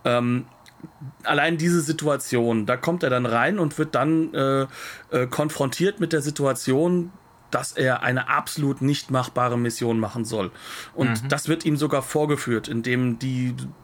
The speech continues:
Speaker 1: Piloten, die das schon per Luft versuchen sollten, nach Navarone zu kommen, ähm, angeführt von Richard Harris, der fünf Minuten lang fast Oscar-reif da spielt,
Speaker 2: Mhm.
Speaker 1: ähm,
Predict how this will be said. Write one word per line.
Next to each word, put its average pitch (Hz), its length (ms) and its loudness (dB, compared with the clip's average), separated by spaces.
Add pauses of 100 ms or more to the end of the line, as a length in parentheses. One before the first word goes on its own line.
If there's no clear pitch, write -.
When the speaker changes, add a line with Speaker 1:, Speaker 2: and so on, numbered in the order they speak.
(140)
Speaker 1:
Piloten, 160 560 2
die 147 120 -2
das 139 140 0
schon 131 220 0
per 123 160 -2
Luft 180 300 0
versuchen 143 440 0
sollten, 131 320 -2
nach 120 140 0
Navarone 123 580 2
zu 143 160 -6
kommen, 147 360 0 (560)
ähm, 127 420 2
angeführt 139 500 2
von 120 240 0 (100)
Richard 127 360 0
Harris, 151 340 2
der 123 200 0
fünf 139 280 -2
Minuten 131 320 2
lang 123 240 2
fast - 320 -4
Oscar-reif 147 580 0
da 147 140 0
spielt, 156 460 -4 (400)
Speaker 2:
Mhm. 117 180 0
Speaker 1:
ähm, 131 460 2